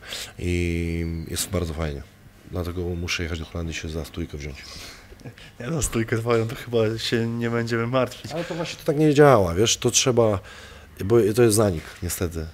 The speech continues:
Speaker 1: tego i to trzeba trenować, dlatego ja jeżdżę dużo tej stójki, staram się robić i z Pawłem Kłakiem robię boks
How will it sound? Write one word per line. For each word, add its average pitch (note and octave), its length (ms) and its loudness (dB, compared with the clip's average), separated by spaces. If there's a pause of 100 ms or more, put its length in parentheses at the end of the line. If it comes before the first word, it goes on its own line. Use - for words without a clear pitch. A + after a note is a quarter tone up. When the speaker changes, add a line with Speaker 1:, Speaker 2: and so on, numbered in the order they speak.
(320)
Speaker 1:
tego F2 260 -2
i F#2+ 80 -6
to A2 100 -4
trzeba G2+ 260 2
trenować, F#2+ 400 -2
dlatego F#2 300 -2
ja F2 120 2
jeżdżę F2 320 -2 (380)
dużo F2+ 380 -2
tej E2+ 120 -6
stójki, F2 300 -8
staram F2 220 -4
się E2 120 -6
robić E2+ 320 -4
i D#2+ 60 -8
z - 40 -10
Pawłem F2+ 260 -2
Kłakiem F2 260 -6
robię E2+ 200 -2
boks E2+ 300 -2